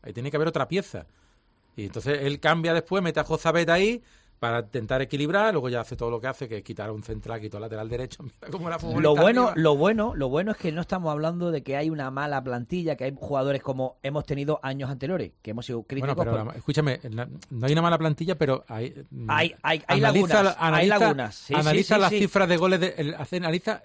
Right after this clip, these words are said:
Speaker 1: que el Málaga lleva los goles que lleva, ¿eh?
Speaker 2: Sí, pero
Speaker 1: No marcó con el Burgos, no marcó contra Las Palmas, ¿no?
Speaker 2: Sí.
Speaker 1: No ha marcado, no marcó ayer.
Speaker 2: Sí.
Speaker 1: El otro día con el Albacete marcó un gol en una segunda jugada en un córner.
Speaker 2: Sí.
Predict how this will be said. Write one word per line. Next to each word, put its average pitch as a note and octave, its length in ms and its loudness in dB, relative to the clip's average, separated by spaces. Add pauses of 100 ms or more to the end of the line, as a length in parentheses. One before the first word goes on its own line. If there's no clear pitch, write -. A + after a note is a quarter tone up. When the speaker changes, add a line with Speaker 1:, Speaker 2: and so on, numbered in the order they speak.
Speaker 1:
que D#3 80 0
el C#3 60 0
Málaga F#3+ 300 -2
lleva G#3 220 2
los F3+ 120 2
goles F3 180 0
que - 100 -6
lleva, G#2+ 220 -4
¿eh? D#3 60 -4
Speaker 2:
Sí, C3+ 400 -2
pero A#2 260 -4
Speaker 1:
No E3 220 6
marcó D3+ 560 0
con B2+ 200 -6
el A#2+ 200 -4
Burgos, A3+ 500 -4 (460)
no D#3+ 180 4
marcó E3 200 2
contra C3 200 -2
Las B2 100 -2
Palmas, A#3+ 540 -4 (500)
¿no? G#3 240 -2 (200)
Speaker 2:
Sí. A2+ 320 -8
Speaker 1:
No B2 120 -4
ha A#2+ 40 -2
marcado, B2 500 -4
no C3+ 80 -6
marcó B2+ 280 -4
ayer. A3+ 340 -2 (320)
Speaker 2:
Sí. A#2 260 -10 (600)
Speaker 1:
El D3 160 0
otro D#3 160 2
día D#3 80 2
con D#3 80 2
el - 20 2
Albacete D3 240 -2
marcó C3 240 0
un C#3+ 80 0
gol D3 160 2
en C3 80 -2
una D3 120 0
segunda C#3+ 340 -2
jugada C3+ 260 2
en C3 60 0
un F3 100 2
córner. C#3 500 -2
Speaker 2:
Sí. G2 280 -8